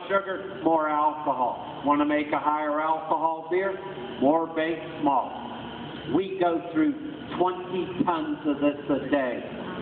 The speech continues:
Large white silos in back. Make a darker beer?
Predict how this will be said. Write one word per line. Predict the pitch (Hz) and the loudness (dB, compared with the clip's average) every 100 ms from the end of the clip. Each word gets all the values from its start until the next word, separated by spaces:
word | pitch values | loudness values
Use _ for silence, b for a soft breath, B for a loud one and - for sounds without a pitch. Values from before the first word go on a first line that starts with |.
| - - - - - - | -8 -8 -8 -8 -4 2
Large | 143 - 170 - | 2 2 -4 -2
white | 294 320 302 311 - | 2 2 -2 -8 0
silos | 302 294 294 143 135 131 127 | 2 2 -2 -4 -4 -6 -2
in | 135 131 123 | -2 -2 0
back. | 139 127 - - - - - - - - - - - - - - | 2 2 -2 -6 -10 -10 -10 -10 -10 -10 -10 -8 -8 -8 -8 0
Make | 311 427 415 | 2 2 0
a | 370 | 0
darker | 196 196 202 196 190 208 | 2 2 2 0 0 8
beer? | 226 254 - - | 8 8 -2 -6